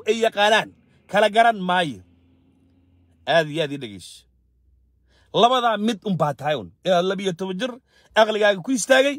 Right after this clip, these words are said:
iyo inaad ma garanaysaa nin doqon oo weyn aad tahay. Wax u dhexeeya ma leh. Halkaa markay marayso, reer Puntland kama imaanin nacas. Sidaad adiga u hadashay u hadlo. Reer Puntland kama dhalan.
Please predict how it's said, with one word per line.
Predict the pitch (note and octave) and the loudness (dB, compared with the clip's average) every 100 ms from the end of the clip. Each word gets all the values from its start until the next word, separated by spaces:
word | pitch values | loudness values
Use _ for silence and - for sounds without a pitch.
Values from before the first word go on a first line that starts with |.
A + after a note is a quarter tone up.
| - _ _ _ _ _ _ - | -10 _ _ _ _ _ _ 4
iyo | D#4 E4 | 6 8
inaad | D4+ B3+ | 4 0
ma | B3+ | 0
garanaysaa | C4 B3 G3+ A#3 | 2 0 2 2
nin | A3+ B3 | 2 -2
doqon | A3+ G#3+ G#3+ | -2 2 0
oo | G#3+ | 2
weyn | G3+ | 0
aad | E3 - | 0 -8
tahay. | - _ | -20 _
Wax | - - | -10 -10
u | - | -12
dhexeeya | - - - | -16 -18 -20
ma | - | -20
leh. | _ | _
Halkaa | G#3+ F#3+ G3+ | -4 0 0
markay | A3 G3+ G#3 | 0 -2 -4
marayso, | G3+ B3 C#3 - _ _ _ - | -2 -2 -4 -12 _ _ _ 4
reer | A#3 C4 | 6 6
Puntland | G#3+ A3+ A3+ G3 | 2 -2 2 2
kama | - A3+ C4+ | 2 0 0
imaanin | A3+ A3 G#3 G3+ G3+ | -4 0 0 0 -2
nacas. | A#3+ F#3 E3+ - - - _ _ _ | 0 -2 -4 -8 -12 -16 _ _ _
Sidaad | - A#3+ A#3+ A3 | -8 2 2 4
adiga | A3+ C4 B3+ | -2 0 0
u | C4+ | 2
hadashay | G#3 G#3+ F3+ G#3+ | 2 2 -2 -6
u | F#3+ | -6
hadlo. | B2+ G2+ - _ _ _ _ _ _ _ _ _ _ _ _ _ _ _ _ _ | -8 -12 -20 _ _ _ _ _ _ _ _ _ _ _ _ _ _ _ _ _
Reer | D#3+ C4 C4 | 4 6 4
Puntland | C4+ C4 A#3 | 2 2 2
kama | E3+ C4 C#4+ | 2 2 4
dhalan. | B3+ G#3 | 4 2